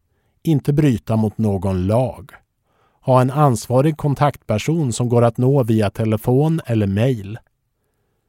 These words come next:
Viktiga datum att ha koll på.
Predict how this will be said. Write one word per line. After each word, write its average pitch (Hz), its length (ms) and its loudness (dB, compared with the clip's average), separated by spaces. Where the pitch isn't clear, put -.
Viktiga 156 520 0
datum 135 580 0
att 101 160 -4
ha 104 100 -10
koll 123 300 0
på. 101 360 -8